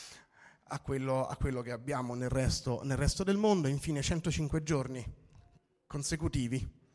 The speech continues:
di buio e di isolamento. L'ultimo tramonto lo vedete in genere attorno al tre maggio. Per la prima alba dovete aspettare attorno al nove agosto, per noi è stato l'undici,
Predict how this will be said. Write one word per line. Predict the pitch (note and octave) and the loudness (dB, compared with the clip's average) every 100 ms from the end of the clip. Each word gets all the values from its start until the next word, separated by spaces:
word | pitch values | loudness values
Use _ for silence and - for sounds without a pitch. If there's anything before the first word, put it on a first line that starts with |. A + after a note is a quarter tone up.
| _ | _
di | D3+ C#3+ | -6 6
buio | C3+ C3+ C3+ C3 - - - - | 8 8 2 -2 -8 -20 -20 -4
e | D3+ | 0
di | C3 | 2
isolamento. | B2+ C3 B2 A2 A2+ - - - - | 4 4 4 -2 -6 -2 -2 -4 -8
L'ultimo | - E3 F3 F3+ | 2 4 6 6
tramonto | F3 F3+ F3+ G3+ G#3+ - G#3 - D3+ | 6 4 6 4 2 0 0 -2 -4
lo | C#3+ | -2
vedete | C#3+ D3+ D3+ | 0 0 0
in | D3 | 4
genere | D#3+ D#3 | 6 6
attorno | D3 D3+ D#3 D3 | 4 0 0 0
al | C#3 | 0
tre | D3+ | 0
maggio. | D#3 B2+ G#2+ B2 - - - - - - | 2 0 0 -6 -10 -18 -20 -20 -20 -2
Per | - C#3 | 4 4
la | D3+ | 6
prima | E3 F#3 F3 F#3 | 4 2 0 -2
alba | F#3+ F#3 F#3 F#3+ | -2 0 0 0
dovete | D3+ C#3+ C#3 | -2 -6 -4
aspettare | - D3 - C#3 | 2 2 2 -2
attorno | C#3 D#3 C#3 C#3+ | -2 -4 -2 -2
al | |
nove | C#3+ C#3+ C3+ | -2 -4 -2
agosto, | C3+ B2 - - A#2+ A2+ - - | -2 -4 -6 -6 -6 -6 -10 -8
per | C3+ | -6
noi | D3 | -6
è | |
stato | - B2+ | -6 -4
l'undici, | B2 A2 G#2 A2 A#2+ | -4 -6 -8 -8 -10